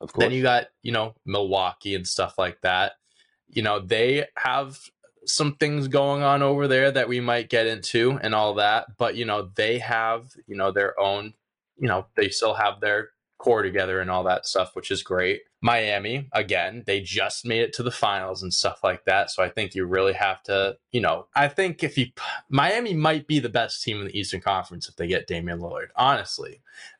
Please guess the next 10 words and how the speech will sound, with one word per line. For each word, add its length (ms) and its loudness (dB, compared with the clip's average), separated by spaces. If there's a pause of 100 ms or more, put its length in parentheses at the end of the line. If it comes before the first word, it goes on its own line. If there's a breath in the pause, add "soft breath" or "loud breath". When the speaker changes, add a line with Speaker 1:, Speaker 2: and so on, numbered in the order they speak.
Speaker 2:
I, 120 0 (120)
I 160 2
think 380 -2
that 240 0
that 280 2
is 180 -4
a 60 0
move 440 -2
that 220 0 (260)
I, 120 2